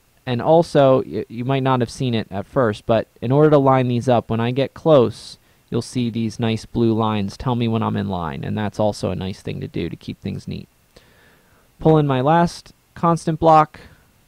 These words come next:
double click, change that value to zero.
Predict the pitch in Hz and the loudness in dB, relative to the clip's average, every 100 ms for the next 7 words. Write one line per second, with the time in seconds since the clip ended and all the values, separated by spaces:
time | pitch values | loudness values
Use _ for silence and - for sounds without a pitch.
0 | - 139 131 - 143 139 - 139 123 - | -2 -2 -2 0 2 2 -2 -8 -6 -4
1 | 123 - 123 123 123 120 - 101 143 170 | -6 -2 0 2 0 -4 -6 -6 0 2
2 | 175 170 165 | 4 4 2